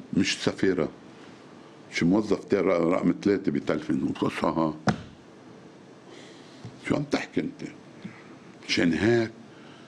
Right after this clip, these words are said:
نحن مع جيشنا يقوى ومع جيشنا يسلم، وكلنا مع جيشنا. مين؟ مين بد-، مين؟ أي، أي جهاز هيدي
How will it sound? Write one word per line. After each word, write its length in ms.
نحن 380
مع 160
جيشنا 440
يقوى 460
ومع 140
جيشنا 400
يسلم، 460
وكلنا 400
مع 160
جيشنا. 440
مين؟ 280
مين 180
بد-، 200
مين؟ 80
أي، 340
أي 280
جهاز 400
هيدي 300